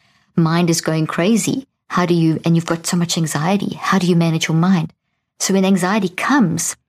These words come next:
and you see that you're saying, and, and you, and you stand back and observe your own thinking, using this neurocycle and the whole concept of mind management that I'm teaching you, you can then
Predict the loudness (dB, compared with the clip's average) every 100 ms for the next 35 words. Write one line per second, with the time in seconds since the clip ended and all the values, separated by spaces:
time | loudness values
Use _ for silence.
0 | _ _ _ 0 2 2 -2 -2 -2 -2
1 | -2 -2 -2 0 0 -2 _ -2 0 0
2 | 2 2 0 0 0 0 -2 -2 0 0
3 | 0 -2 0 0 0 0 0 -2 0 0
4 | 0 0 -2 -4 _ _ 0 2 2 2
5 | 2 0 0 0 -2 -4 -2 0 0 0
6 | -2 0 -2 -2 -2 0 0 0 0 0
7 | -2 -4 -2 -2 -2 -4 0 0 0 -2
8 | -6 _ _ -2 0 2 2 2 2 0